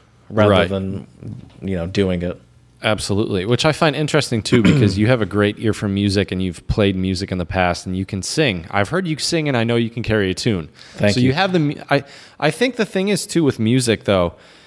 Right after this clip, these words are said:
Speaker 2: maybe this should be a future episode, who knows, but I think, I think in one way or another we all have music within us. Whether or not you can sing and can carry a tune is different, but I think
Speaker 1: Mm-hmm.
Speaker 2: we all understand basic concepts like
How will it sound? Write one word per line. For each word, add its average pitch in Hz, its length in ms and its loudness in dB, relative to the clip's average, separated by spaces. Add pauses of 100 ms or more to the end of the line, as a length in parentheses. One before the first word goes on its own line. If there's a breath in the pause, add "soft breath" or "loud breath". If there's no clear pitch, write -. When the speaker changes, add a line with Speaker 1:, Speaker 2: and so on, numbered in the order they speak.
(200 loud breath)
Speaker 2:
maybe 131 320 4
this 139 180 2
should - 300 -2
be 117 160 6
a 101 40 2
future 117 380 0
episode, 104 480 0
who 101 100 -4
knows, 95 280 -2
but 104 160 -4
I 104 80 0
think, 123 340 -4 (540 loud breath)
I 139 80 2
think 214 240 -2 (120)
in 165 200 -2
one 190 220 -2
way 208 100 -2
or 190 40 0
another 151 240 0
we 123 160 -2
all 120 200 0
have 120 180 0
music 104 380 -4
within 87 260 -4
us. - 300 -10 (240 soft breath)
Whether 208 240 2
or - 20 2
not 202 200 2
you 170 80 -2
can 139 140 2
sing 180 440 0
and 131 160 0
can 135 140 0
carry 123 240 4
a - 20 0
tune 135 220 0
is 107 120 2
different, 113 380 0 (400 loud breath)
but 120 100 4
I 127 60 6
think 104 220 2
Speaker 1:
Mm-hmm. 101 60 2
Speaker 2:
we 139 60 4
all 151 240 2
understand 143 400 2
basic 120 300 0
concepts 135 560 0
like 92 100 2